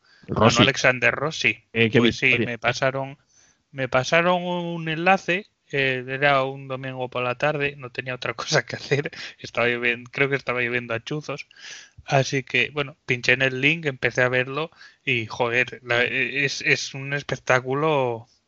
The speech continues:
Speaker 2: Y es que,
Speaker 1: impresionante.
Speaker 2: es que esa victoria también fue muy épica, ¿eh?
Speaker 1: Sí, sí, la verdad que he tenido suerte para las,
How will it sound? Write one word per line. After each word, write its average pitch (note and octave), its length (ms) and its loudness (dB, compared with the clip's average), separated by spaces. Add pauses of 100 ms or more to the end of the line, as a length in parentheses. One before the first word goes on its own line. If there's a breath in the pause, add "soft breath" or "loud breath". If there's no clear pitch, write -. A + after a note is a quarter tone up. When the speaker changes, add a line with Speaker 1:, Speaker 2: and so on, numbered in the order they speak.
(440)
Speaker 2:
Y A2+ 140 2
es - 80 0
que, C#3 60 2
Speaker 1:
impresionante. B2 600 -4
Speaker 2:
es - 100 -6
que - 80 -2
esa B2 160 2
victoria A2 380 0
también A2+ 360 2
fue B2 200 2
muy B2 260 4
épica, - 440 -2
¿eh? F3 160 -2 (520)
Speaker 1:
Sí, A#2 280 -12
sí, B2 200 -8
la C#3+ 120 2
verdad C3 180 4
que G3 60 -2
he G#3+ 40 2
tenido C3+ 340 -2
suerte C#3+ 340 -4
para A#2 180 0
las, A#2+ 100 -6